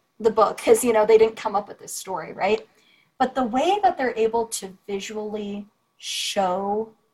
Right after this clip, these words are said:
that mystery, it's just, it's so cool. Like, um, my husband started sending me texts, um,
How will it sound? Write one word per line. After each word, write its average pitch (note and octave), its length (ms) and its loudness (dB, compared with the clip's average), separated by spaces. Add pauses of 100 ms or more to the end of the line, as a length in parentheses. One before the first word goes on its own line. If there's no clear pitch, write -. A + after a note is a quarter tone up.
(160)
that G#3 260 0
mystery, A#3+ 680 -6
it's G#3 220 -6
just, - 460 -6 (340)
it's A3+ 160 0
so B3 180 0
cool. A#3+ 160 -2
Like, A3 260 2
um, G3+ 320 0
my G3+ 100 -2
husband A#3 300 -6
started G3+ 220 -4
sending G#3 220 -6
me F3+ 120 -12
texts, - 520 0 (380)
um, F#3 600 0